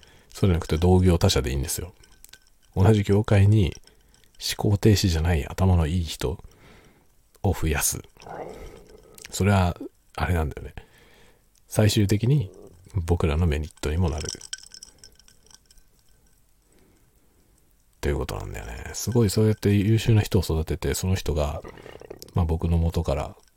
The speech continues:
どっか他の会社にね、同業他社に就職していくってことは、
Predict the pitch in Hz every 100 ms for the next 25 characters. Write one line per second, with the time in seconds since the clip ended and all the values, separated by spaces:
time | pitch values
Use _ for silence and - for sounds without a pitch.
0 | _ - - 135 - - - - - 76
1 | 73 78 - 82 104 160 - - - -
2 | - _ _ _ - 85 82 80 87 82
3 | 76 - - - 78 - - 76 85 -
4 | 71 _ _ _ _ - - _ _ _
5 | _ _ _ _ _ _ - 87 85 76
6 | 71